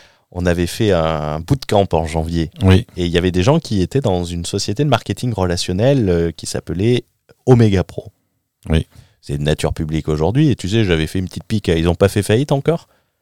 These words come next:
Speaker 2: Oui.
Speaker 1: Ils ont fait faillite aujourd'hui.
Speaker 2: Ah, ils ont fait faillite, là ?
Speaker 1: Ah oui. Et à l'époque, euh, ils étaient peut-être déjà, euh, au-,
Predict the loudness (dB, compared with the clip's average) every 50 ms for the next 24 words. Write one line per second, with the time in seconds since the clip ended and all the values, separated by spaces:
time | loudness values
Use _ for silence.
0 | _ _ _ _ _ -6 -6 -6 -6 -6 _ _ _ -8 -2 0 0 0 0 0
1 | -2 -2 -2 -2 -2 0 -2 -4 -4 -6 -10 -12 -14 _ _ _ _ _ -8 -2
2 | 0 0 2 2 0 0 -2 -2 0 2 0 0 0 -2 -4 -2 0 0 2 2
3 | 0 0 -2 _ -20 -20 -20 -20 -20 -12 -6 0 0 0 2 0 0 2 0 0
4 | 0 -2 -10 -10 -8 -8 -6 -6 -6 -6 -6 -8 -8 -10 -10 -10 -10 -8 -6 -6
5 | -6 -6 -2 0 0 0 0 -2 -10 -10 -8 -8 -4 0 2 4 4 4 2 0
6 | -2 -6 -6 -6 -8 -8 -8 -8 -8 -8 -8 -8 -8 -8 -10 -10 -12 -12 -10 -10
7 | -10 -10 -10 -12